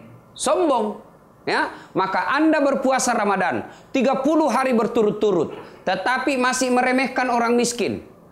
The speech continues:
masih meremehkan dan menghina bawahan kita, masih menganggap kitalah orang yang paling baik, maka Anda gagal dalam puasa. Anda tidak mendapat apa-apa kecuali lapar dan dahaga.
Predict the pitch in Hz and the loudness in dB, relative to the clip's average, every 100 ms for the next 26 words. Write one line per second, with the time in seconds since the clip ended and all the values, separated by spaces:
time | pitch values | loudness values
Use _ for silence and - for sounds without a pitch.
0 | - - - 131 196 202 247 233 240 240 | -20 -20 -6 -2 -2 0 0 2 2 0
1 | 247 - 247 240 233 240 233 262 262 262 | 0 -2 -2 0 2 4 4 4 2 2
2 | 262 - 196 220 240 208 233 233 254 - | -2 -2 0 2 0 0 0 0 -2 -2
3 | 135 - - - - 190 214 240 226 233 | -4 -6 -16 -14 -4 -2 0 0 0 2
4 | 247 247 240 - 247 262 254 247 247 247 | 2 0 0 -2 -2 0 0 0 0 2
5 | 247 233 240 240 226 160 220 302 - - | 0 0 0 0 2 2 2 0 -4 -8
6 | - - - - 95 90 110 - 113 117 | -20 -20 -18 -10 -8 -4 -4 -4 -2 -2
7 | 98 98 113 107 101 92 92 87 - 87 | -2 -2 -4 -2 -4 -4 -8 -10 -10 -10
8 | - 90 87 - - - - - - - | -10 -12 -14 -16 -20 -20 -20 -20 -20 -14
9 | - 143 139 - 131 101 113 147 190 180 | -4 0 0 0 -2 0 0 0 -2 -2
10 | - 135 131 139 - 127 - 113 123 117 | -2 -4 0 0 0 -4 -4 -4 -2 -2
11 | 110 107 120 110 101 90 92 90 87 90 | -2 -2 -4 -4 -6 -4 -6 -6 -6 -6
12 | 82 87 | -6 -10